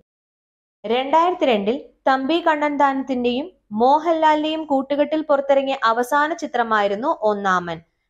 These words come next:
ആക്ഷൻ ഡ്രാമയായി പുറത്തിറങ്ങിയ ഈ ചിത്രത്തിൽ മോഹൻലാൽ, എൻ എഫ് വർഗീസ്, രമ്യ കൃഷ്ണൻ, ബിജു മേനോൻ എന്നിവരായിരുന്നു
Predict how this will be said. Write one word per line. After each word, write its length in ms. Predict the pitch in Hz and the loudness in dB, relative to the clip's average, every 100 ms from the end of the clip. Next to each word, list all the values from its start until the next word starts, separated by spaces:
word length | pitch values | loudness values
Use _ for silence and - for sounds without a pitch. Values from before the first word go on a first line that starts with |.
| _ | _
ആക്ഷൻ 420 | - 277 285 370 349 | -2 0 -2 -4 2
ഡ്രാമയായി 420 | 320 302 302 302 | 2 2 0 0
പുറത്തിറങ്ങിയ 460 | 302 294 285 277 262 247 | 0 0 0 0 -2 -4
ഈ 40 | 269 262 | -4 -4
ചിത്രത്തിൽ 400 | 220 202 220 359 - _ _ 226 | 0 0 0 -4 -6 _ _ 0
മോഹൻലാൽ, 520 | 240 240 220 208 320 - 240 | 2 2 0 2 0 -4 -4
എൻ 80 | 240 262 | 0 -2
എഫ് 120 | 240 | 0
വർഗീസ്, 420 | 220 196 254 370 - - | -2 0 -4 -6 -8 -2
രമ്യ 280 | 240 240 254 254 | 0 0 0 0
കൃഷ്ണൻ, 280 | 247 - 277 370 202 | 0 -4 -8 -10 -6
ബിജു 320 | 254 254 339 320 | -4 -2 -2 0
മേനോൻ 260 | 302 330 247 | -2 -2 -4
എന്നിവരായിരുന്നു 600 | 277 277 277 269 254 254 | -4 0 2 2 2 -2